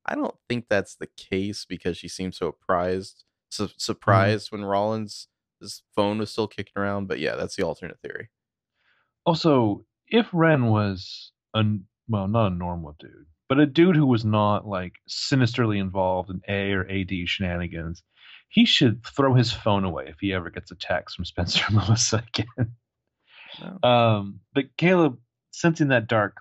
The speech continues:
Speaker 2: I'm just saying he shouldn't be helping her, like, fake a dead man in Europe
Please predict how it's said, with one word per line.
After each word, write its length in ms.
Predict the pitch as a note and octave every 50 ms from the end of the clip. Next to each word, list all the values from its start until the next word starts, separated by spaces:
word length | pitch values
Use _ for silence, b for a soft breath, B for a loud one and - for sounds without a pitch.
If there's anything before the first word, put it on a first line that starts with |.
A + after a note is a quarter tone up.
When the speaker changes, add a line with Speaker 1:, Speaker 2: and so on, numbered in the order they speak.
| _ -
Speaker 2:
I'm 140 | E3 G3+
just 120 | A3 A3+ -
saying 160 | A#3 F3+ C3+
he 60 | C3 C#3+
shouldn't 200 | - A3+ G3 E3
be 80 | - A#2
helping 460 | A2 A#2 B2+ B2 - B2+ A#2+ A2+ G#2+
her, 220 | G#2+ A2+ A2 A2
like, 180 | G2 F2+ F2 - _ - _
fake 220 | - A#2+ A#2 A2+
a 80 | A2+ G2+
dead 340 | F#2 F#2 - A2+ G#2+ G#2 G2
man 260 | G#2 G2 F2+ F2 F2
in 60 | F2+ F#2
Europe 320 | F2+ F#2+ G2+ F#2 D#2 D2